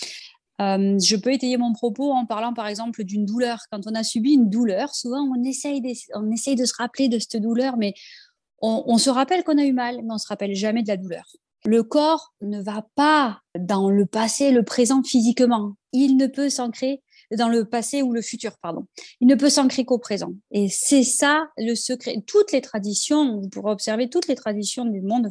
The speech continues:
font ça. On revient au présent. Et pour se centrer, c'est s'installer, pas besoin d'avoir fait dix ans de méditation. On s'installe, on s'assoit. Et dans un premier temps, on se concentre sur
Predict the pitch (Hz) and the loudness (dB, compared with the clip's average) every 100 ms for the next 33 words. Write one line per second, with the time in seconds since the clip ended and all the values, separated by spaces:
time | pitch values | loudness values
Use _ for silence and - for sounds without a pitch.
0 | - 185 - - _ - - - 226 226 | -4 -8 -8 -12 _ -18 -18 -4 2 4
1 | 208 226 214 196 208 185 170 - 202 185 | 4 4 2 0 0 0 0 -2 -2 -2
2 | 208 - 208 190 190 190 - 208 294 320 | -4 -4 -2 -2 -2 -4 0 2 4 2
3 | - 240 285 302 - - - - _ _ | 2 2 4 2 -6 -20 -20 -20 _ _
4 | _ - - 277 277 - 233 226 254 285 | _ -4 2 4 4 2 0 0 2 0
5 | 294 277 247 233 240 240 214 202 220 190 | 0 -4 -4 -6 -6 -6 -6 -8 -8 -6
6 | 214 233 214 202 190 - 180 - 220 233 | -2 0 0 -2 -6 -6 -6 -4 -2 0
7 | 247 240 _ _ _ _ _ _ _ - | -2 -4 _ _ _ _ _ _ _ -6
8 | 202 190 202 190 - 233 269 240 190 - | -4 -2 -4 -6 -4 -2 0 0 -4 -6
9 | 190 175 - 220 247 262 254 _ _ _ | -10 -10 -6 0 0 0 -4 _ _ _
10 | 208 202 202 190 208 202 247 262 233 - | -6 -4 -4 -4 -6 -4 -2 -2 -4 -8
11 | 220 240 240 247 220 240 233 233 233 240 | -6 -4 -2 -4 -6 -8 -8 -6 -4 -4
12 | - 240 - 240 240 | -4 -6 -4 -4 -4